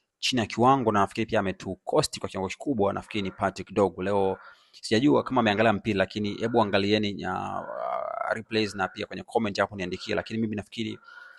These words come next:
leo Patrick Dorgu hakuwa kwenye form yake ambayo tumeizoea, alikuwa kidogo off key leo, kidogo hakuwa,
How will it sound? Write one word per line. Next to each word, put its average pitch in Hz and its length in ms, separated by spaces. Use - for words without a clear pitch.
leo 113 200
Patrick 107 400
Dorgu 104 260
hakuwa 98 320
kwenye 90 300
form 95 300
yake 101 220
ambayo 92 200
tumeizoea, 98 600
alikuwa - 320
kidogo 92 460
off - 200
key 107 200
leo, 101 260
kidogo 98 240
hakuwa, 95 480